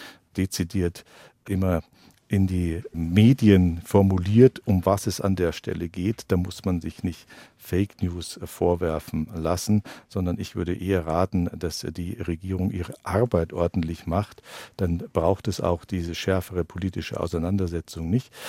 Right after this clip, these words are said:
Wir haben die konstruktive Opposition als unsere Aufgabe erklärt. Da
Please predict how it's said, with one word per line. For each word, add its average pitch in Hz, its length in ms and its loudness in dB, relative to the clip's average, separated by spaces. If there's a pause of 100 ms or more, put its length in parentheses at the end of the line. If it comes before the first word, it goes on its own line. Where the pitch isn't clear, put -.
(220)
Wir 98 160 -2
haben 101 200 6
die 104 200 -2 (320)
konstruktive 113 920 2
Opposition 107 1000 6 (380)
als 90 160 -2
unsere 92 420 -2
Aufgabe 82 760 -2 (380)
erklärt. 87 760 -2
Da 85 140 2